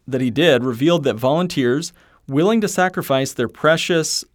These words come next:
finite amount of time have a, quote, "charitable impulse." And that same impulse also translated, uh, to them giving more money to, uh, favorite charities, right, than the general populace might have given.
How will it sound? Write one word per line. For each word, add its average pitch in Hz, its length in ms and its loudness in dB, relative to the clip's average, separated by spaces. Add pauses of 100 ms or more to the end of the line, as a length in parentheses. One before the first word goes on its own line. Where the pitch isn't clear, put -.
(140)
finite 143 560 -2
amount 127 240 -2
of 98 100 -14
time 185 680 -2 (440)
have 135 220 -4
a, 131 120 2
quote, 135 360 -2
"charitable 190 640 -2
impulse." - 680 -6 (100)
And 143 160 -4
that 151 160 -2
same 240 380 -2
impulse 135 480 -2
also 170 280 0
translated, 156 800 -2 (460)
uh, 156 180 0
to 196 100 -2
them 175 320 0
giving 180 320 0
more 190 160 0
money 226 320 -2 (340)
to, 151 600 -2 (100)
uh, 135 220 -2 (140)
favorite 147 340 -4
charities, 175 440 -2
right, 147 220 -2
than 135 200 -4
the 120 100 -2
general 131 380 0
populace 127 540 -2
might 110 160 -4
have 107 100 -8
given. 110 320 -6